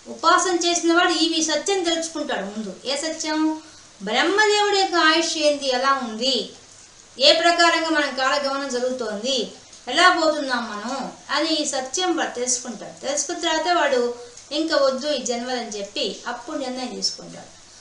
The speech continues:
అందుకని కూడా తీవ్రతరం చేస్తారు. ఉపాసన తీవ్రతరం చేసి ఏదో విధంగా పరమాత్మను చేరుకోవడానికి ప్రయత్నం చేస్తారు. విచారణ చేస్తారు. జపం, విచారణ,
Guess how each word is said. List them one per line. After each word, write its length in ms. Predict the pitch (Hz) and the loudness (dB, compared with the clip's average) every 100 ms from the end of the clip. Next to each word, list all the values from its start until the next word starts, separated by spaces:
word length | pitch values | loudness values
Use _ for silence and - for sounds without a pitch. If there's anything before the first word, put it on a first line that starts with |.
| - - 247 | -20 -6 -2
అందుకని 520 | 302 330 320 330 330 | 0 0 0 2 2
కూడా 440 | 311 311 269 - - | 2 0 0 -2 -6
తీవ్రతరం 560 | 330 370 370 330 277 240 | 0 0 0 0 -2 -2
చేస్తారు. 680 | 214 - 175 - - - 226 | -8 -8 -10 -14 -18 -16 -14
ఉపాసన 420 | 220 302 311 311 | -4 -2 0 -2
తీవ్రతరం 520 | 262 294 320 302 269 | -2 -2 0 0 -2
చేసి 440 | 254 277 285 392 381 - - - - | -2 -2 0 -2 -4 -14 -20 -20 -10
ఏదో 280 | 247 320 349 | 0 0 4
విధంగా 600 | 427 403 349 320 302 294 | 4 4 2 0 0 0
పరమాత్మను 680 | 262 240 262 285 269 262 247 | 0 -4 -4 -4 -4 -6 -8
చేరుకోవడానికి 400 | 240 240 226 220 | -8 -8 -10 -10
ప్రయత్నం 480 | 226 220 214 220 196 | -10 -8 -8 -10 -10
చేస్తారు. 340 | 185 - 180 - - - - - | -10 -12 -16 -16 -20 -20 -20 -4
విచారణ 400 | 247 247 339 349 | -2 2 6 6
చేస్తారు. 500 | 339 277 247 - 190 170 | 6 2 -2 -4 -6 -6
జపం, 480 | 220 226 294 277 - - - | -6 -2 0 0 -4 -14 -14
విచారణ, 600 | 208 269 277 302 294 - | -6 0 2 2 0 -4